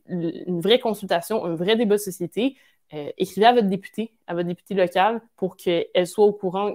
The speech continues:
qu'il y a des citoyens dans sa circonscription qu'elle représente qui pensent ça, puis qu'elle, elle, elle en parle, euh, à l'Assemblée. Puis, euh, également, ça, euh, présente un peu, euh, ça reprend un peu les éléments de la vision qu'on vous a présentée ce soir. Donc, si vous êtes d'accord avec ça, ça va permettre également de partager les grandes lignes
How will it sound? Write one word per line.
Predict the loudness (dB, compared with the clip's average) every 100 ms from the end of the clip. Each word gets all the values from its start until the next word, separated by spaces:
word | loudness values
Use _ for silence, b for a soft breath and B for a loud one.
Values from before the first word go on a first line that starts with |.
| -8
qu'il | 2 2 2 0
y |
a | 0
des | -2
citoyens | -6 -2 0 0 -2
dans | 0 0 -2 -6
sa | -2 0
circonscription | 0 -4 -6 -6 -4
qu'elle | 0 0
représente | -2 -6 -6 -6
qui | -10
pensent | -6 -6 -6
ça, | -10 -10 -14 _ _
puis | _
qu'elle, | -2 0 0 -2
elle, | -6 -6
elle | -6 -6
en | 2
parle, | 4 4 0
euh, | -4 -6 0
à | 2
l'Assemblée. | 2 0 -6 -4 -4 -4 B B _
Puis, | -6 -2 0 0
euh, | 0
également, | 2 0 0 -2 -4
ça, | 4 6 6 4
euh, | -4 -4
présente | -6 -6 -4 -4 -6
un |
peu, | -6 -4 0 0
euh, | 0
ça | -4
reprend | -8 _ -2
un | -2
peu | -2
les | -2 -2 -4
éléments | -4 -2
de |
la | -2
vision | -2 -4 -4
qu'on | -2
vous | -4
a |
présentée | -6 -10 -8
ce | -8 -4
soir. | 0 0
Donc, | -2
si | -6 -2
vous |
êtes | 0
d'accord | 0 2 0
avec | 0
ça, | -2 -4 -4 B
ça | -4 -2
va | 0
permettre | -2 -2 -2
également | -2 0 0
de | 0
partager | -2 -2 -4 -2 -2
les | -2
grandes | -2 -2 0
lignes | 0 -2